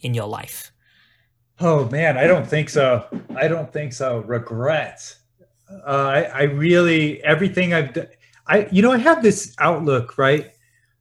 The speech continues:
Speaker 2: And I've always had it. I always felt like I was the luckiest dude in the world. That's what I used to just say. In the worst moments of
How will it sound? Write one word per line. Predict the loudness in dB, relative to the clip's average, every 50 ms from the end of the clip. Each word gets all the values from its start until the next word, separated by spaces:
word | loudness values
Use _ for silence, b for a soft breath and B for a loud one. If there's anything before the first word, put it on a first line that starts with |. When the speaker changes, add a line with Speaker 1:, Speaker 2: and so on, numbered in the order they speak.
| _ _ _ _ _
Speaker 2:
And | -2 0
I've | 2 4 6
always | 6 8 6 6 4 2
had | 0 0 0 0
it. | 0 -2 0
I | 2
always | 4 4 4 4 2 2
felt | 2 2 4
like | 4 2 2 2
I |
was | 2 0 2
the | 0 2
luckiest | 2 2 2 2 0 -2 -2 -2
dude | -2 -2
in | -2
the | -2 -2
world. | -2 0 0 0
That's | 0 -2 -2 0
what | 2 2
I | 2
used | 2 0 -4
to | -6 -6
just | -4 -4 -6 -4 -4
say. | -2 -2 -2 -2 -4 -8 -10 _ _ _ _ _ _ _ _ _ _ _ _ _ _ _ _ _ _ -4 0
In | 2 2 2 2 0 0
the | 0 0
worst | 2 4 4 4 4 2 2 0
moments | 2 2 2 4 4 2 2 0 -2 -6 -10 -14 -14 -8
of | -4 -2 -2 -2 -4 -8 -12